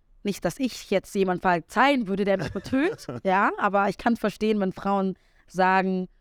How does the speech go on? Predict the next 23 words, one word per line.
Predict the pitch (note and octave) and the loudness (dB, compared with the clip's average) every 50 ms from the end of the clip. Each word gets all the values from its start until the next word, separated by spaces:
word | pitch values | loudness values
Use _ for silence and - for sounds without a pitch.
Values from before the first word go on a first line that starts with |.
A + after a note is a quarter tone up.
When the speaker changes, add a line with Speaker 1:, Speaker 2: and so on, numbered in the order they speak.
| _ _ - | _ _ -6
Speaker 1:
okay, | F#3 F#3 - G#3 F#3+ | -6 -4 -2 0 0
weißt | F3+ F#3+ - - | 0 0 -2 0
du | F#3+ | 2
was, | F#3+ F#3 F#3+ F3+ | 4 4 4 2
das | - F#3 | -2 -6
ist | E3+ F3 | -4 -2
einmal | G3+ - F#3 F#3 F3+ F3+ | 0 0 0 0 0 0
passiert | - F3+ D#3+ - - F#3 F#3 F#3 F#3 F#3 | -2 -4 -4 -2 -2 0 2 2 2 2
und | F3+ | 2
du | F#3 | 2
hast | F3+ F3 - | 0 0 0
mir | F3+ | -4
das | E3+ F3 | -4 -2
offen | - E3+ - F#3+ | -2 -4 -2 -2
und | E3+ | -2
ehrlich | E3+ E3+ F3 - | -2 -2 -4 -4
gesagt | - E3+ E3 F3+ F3+ F3+ F#3 G3+ - - | -6 -4 -2 0 2 2 2 2 0 -8
Speaker 2:
Mhm. | - - - - _ _ - - E3+ | -20 -20 -20 -20 _ _ -8 -4 -2
Speaker 1:
und | F3 E3+ E3+ E3+ E3+ E3 E3 E3 - - - - _ _ _ _ _ _ _ _ _ _ _ _ _ _ - | 0 0 0 0 0 -2 -2 -4 -6 -10 -18 -18 _ _ _ _ _ _ _ _ _ _ _ _ _ _ -4
ja, | - C3 - - - | -2 -2 -2 -2 -4
das, | - E3 - - - _ _ _ _ _ _ _ _ _ _ _ _ _ _ - | -8 -8 -8 -8 -12 _ _ _ _ _ _ _ _ _ _ _ _ _ _ -4
ja, | - - - - - _ _ _ _ _ _ _ _ - | -4 -4 -4 -10 -20 _ _ _ _ _ _ _ _ -4
dann | E3+ E3+ E3+ E3 E3 E3 E3 - - - | -2 0 0 0 0 -2 -4 -6 -10 -12